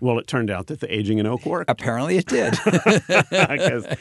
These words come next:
Speaker 1: if you're gonna age it for complexity and it has complexity,
Speaker 2: Yes.
Speaker 1: you've done a good
Speaker 2: Yes.
Speaker 1: job.
Speaker 2: Th-, they could use a copywriter, I think.
Speaker 1: Oh, boy.
Speaker 2: Yes.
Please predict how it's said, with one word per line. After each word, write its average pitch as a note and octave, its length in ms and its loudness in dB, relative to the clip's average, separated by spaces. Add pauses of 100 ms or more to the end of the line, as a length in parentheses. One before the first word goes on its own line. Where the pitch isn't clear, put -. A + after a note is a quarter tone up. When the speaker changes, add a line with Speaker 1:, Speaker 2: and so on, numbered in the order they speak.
(140)
Speaker 1:
if - 140 -12
you're C#3 100 2
gonna C3 120 4
age C#3 200 0
it B2 80 -8
for D3+ 140 -4
complexity C#3 600 -2
and B2 100 2
it A2 120 -4
has B2 220 -2
complexity, D3 540 -2
Speaker 2:
Yes. B2 140 2
Speaker 1:
you've A#2+ 220 0
done C3 200 2
a A2+ 80 0
good G#2 320 -2
Speaker 2:
Yes. F2+ 240 -2
Speaker 1:
job. E2+ 180 -12
Speaker 2:
Th-, - 160 -10
they - 100 -2
could E4+ 140 -2
use D#4 140 0
a B3+ 40 -6
copywriter, - 680 -12
I G1+ 40 -12
think. - 80 -6
Speaker 1:
Oh, A2 340 0
boy. F2+ 240 -4
Speaker 2:
Yes. D#2+ 180 -10